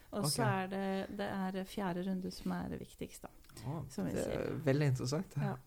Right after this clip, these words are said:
Speaker 1: Så det er også en sånn typisk thai-tradisjon. Og så danser vi Y Crew før vi, eh, går kamp.
Speaker 2: Ja, for det er dansing også, liksom.
Speaker 1: Ja. Fatima vant jo, eh, hva var det, ja? ifma. Hun fikk, eh,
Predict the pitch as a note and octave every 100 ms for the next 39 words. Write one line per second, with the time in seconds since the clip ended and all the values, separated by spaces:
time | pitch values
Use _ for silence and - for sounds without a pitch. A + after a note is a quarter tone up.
0 | - - - G#3 G#3+ A3 G#3 - A3+ G#3+
1 | G3+ F#3+ - F#3 F#3 - - F3 F3 F3+
2 | - - A#3 B3 A3+ A3+ G#3+ G3 - F3+
3 | F3+ F3+ F3+ F3+ F3+ - F3 F3+ - F3
4 | F3+ F3 F#3+ - F#3+ G3 - F#3 - -
5 | C3 F3+ D3 C#3+ D#3+ F#3 - E3+ G#3 G#3
6 | D#3+ B2+ A#2+ - G#3+ C#4+ - - - -
7 | - C4 B3+ G#3 A3+ A3+ D#3+ - - A3
8 | A3 G#3+ G#3 G#3 G3+ G#3 G#3 F#3+ - F#3+
9 | F3+ F#3 D4 - F3+ - - - - -
10 | - - B3 - - A#3 A3 G#3+ G#3+ G#3
11 | G#3 G3+